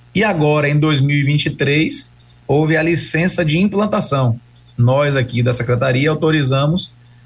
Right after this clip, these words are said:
a do inema autorizou a licença de implantação, permitindo aí,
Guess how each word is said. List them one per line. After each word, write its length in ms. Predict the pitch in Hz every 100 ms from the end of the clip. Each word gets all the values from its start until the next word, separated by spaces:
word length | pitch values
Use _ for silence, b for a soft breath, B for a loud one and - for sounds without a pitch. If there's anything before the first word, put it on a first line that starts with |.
| -
a 120 | 123
do 140 | 135 143
inema 460 | 139 147 160 175 -
autorizou 500 | 127 143 143 131 143
a 40 |
licença 480 | 156 156 147 156 147
de 120 | 147
implantação, 640 | 175 175 175 160 127 120
permitindo 580 | 104 117 131 123 139 151
aí, 380 | 135 131 147